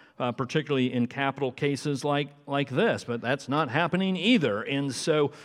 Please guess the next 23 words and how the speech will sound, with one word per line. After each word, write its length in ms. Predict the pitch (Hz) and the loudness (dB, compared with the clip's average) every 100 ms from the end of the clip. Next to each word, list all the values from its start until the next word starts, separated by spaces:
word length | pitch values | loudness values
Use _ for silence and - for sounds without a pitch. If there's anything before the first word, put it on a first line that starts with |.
| - - - - | -20 -20 -14 -6
this 140 | 120 | -2
whole 160 | 127 123 | -2 0
thing 160 | 139 | 2
is 120 | 127 | 0
a 60 | 117 | 0
sham. 340 | 120 190 185 | 0 2 4
They're 80 | 151 | 4
breaking 380 | 117 139 135 135 | 4 2 2 2
every 220 | 123 117 | 2 0
rule. 340 | 117 151 160 156 | 0 2 4 4
Perhaps 380 | 127 135 135 | 2 0 0
Jesus 400 | - 139 123 120 | -2 -2 -2 -4
is 80 | 120 | -6
silent 400 | - 135 131 127 | 0 4 4 4
'cause 140 | 123 110 | 0 0
he's 120 | 110 | -2
just 220 | 131 123 | -2 0
not 300 | 123 127 120 | 2 0 -2
going 220 | 123 123 | -2 0
to 100 | 117 | 0
dignify 800 | 98 95 147 147 127 101 117 107 | -4 0 2 2 0 0 0 -2
such 340 | 104 139 123 123 | -2 -2 -2 -2
an 140 | 110 | -4